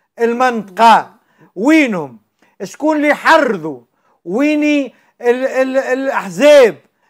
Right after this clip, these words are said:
اللي موجودة في المنطقة؟ وين المنظمات اللي موجودة في المنطقة؟ شكون اللي، شكون اللي شعل الدنيا؟ شكون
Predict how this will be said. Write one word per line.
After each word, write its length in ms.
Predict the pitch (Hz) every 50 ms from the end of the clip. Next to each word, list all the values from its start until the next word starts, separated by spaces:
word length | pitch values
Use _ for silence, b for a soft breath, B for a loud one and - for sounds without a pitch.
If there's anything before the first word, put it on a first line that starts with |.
| _ -
اللي 120 | 180 196 226
موجودة 440 | 247 240 233 233 277 247 269 262
في 80 | 208 202
المنطقة؟ 640 | 254 254 262 294 294 262 220 - - 160 151 131 - _ _ _ _ -
وين 340 | - 202 262 294 294 285 277 285 294 294 294 247
المنظمات 800 | 240 247 233 254 262 277 269 233 196 220 285 320 311 294 254 254 -
اللي 100 | 233 233
موجودة 440 | 226 240 240 226 254 247 240 247 233
في 100 | 180 240
المنطقة؟ 720 | 240 247 277 285 269 220 - - 185 190 185 170 147 - _ _ _ _ _ _ _ _ _ _ - 202
شكون 300 | 190 - - 302 311 302
اللي، 400 | 277 277 269 285 294 247 240 226
شكون 340 | - - - 302 320 320
اللي 160 | 302 277 269 226
شعل 500 | - 311 330 311 285 254 240 220 214 220
الدنيا؟ 640 | 214 165 165 294 294 254 226 196 175 156 139 _ _ _ _ _ _ _ _ _ _ _ _ _ - 208
شكون 840 | 190 - - - 277 294 294 302 302 311 311 311 320 330 330 302 294